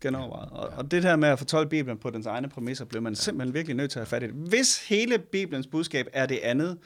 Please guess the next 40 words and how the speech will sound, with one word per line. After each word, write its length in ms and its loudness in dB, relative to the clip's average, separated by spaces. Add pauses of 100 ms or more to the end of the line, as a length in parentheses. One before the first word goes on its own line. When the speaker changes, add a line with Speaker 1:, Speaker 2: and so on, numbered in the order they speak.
(320)
Speaker 2:
Ja. 100 4
Speaker 1:
Jesu 180 0
budskab 420 0
er 140 2
så 140 -2
klart, 440 0
Paulus 360 2
tilsyneladende 600 2
hilsner, 460 -2 (120)
hilser 400 2
Speaker 2:
Ja. 160 -4
Speaker 1:
og 60 0
siger, 240 2
hvor 200 0
vigtige 360 0
de 140 0
er, 180 6 (840)
så 160 2
kan 100 4
det 60 8
jo 0 -
ikke 120 6
være 80 4
det, 140 6
han 120 6
mener 220 8
i 40 6
de 80 2
her 140 6
vers. 420 2
Speaker 2:
Absolut 320 -6
ikke. 360 2 (180)
Speaker 1:
<laughs> 140 -12
Speaker 2:
Også 200 0
at 60 2
hvis 140 0
du 120 -6
kigger 240 -4
lidt 160 -4
i, 60 -10